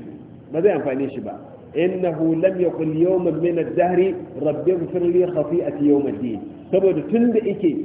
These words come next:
bai taba cewa, "Ya Ubangiji, ka gafarta min kurakurai na ranar tashin alƙiyama." Mana bai yi musulunci ba, saboda haka duk abin da yi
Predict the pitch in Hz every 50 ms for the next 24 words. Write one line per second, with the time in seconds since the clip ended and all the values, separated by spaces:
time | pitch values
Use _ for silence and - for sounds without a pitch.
0 | - - - 139 151 160 156 165 202 196 185 - - 180 170 175 190 180 175 160
1 | 165 170 170 170 180 160 165 160 - 156 143 139 170 175 185 185 180 190 170 151
2 | - - 170 170 170 175 180 170 156 - 156 156 143 143 139 139 - 147 143 147
3 | 151 160 156 160 160 156 160 160 156 147 156 170 156 151 143 123 110 104 113 117
4 | 113 101 104 95 - - - - - - - - - - - - - 123 147 160
5 | 175 175 165 165 165 170 175 165 170 180 180 175 175 175 165 156 175 - - -
6 | - - - - 175 170 170 160 165 165 165 165 165 143 175 - - - 170 165
7 | 165 156 151 160 160 160 156 160 160 -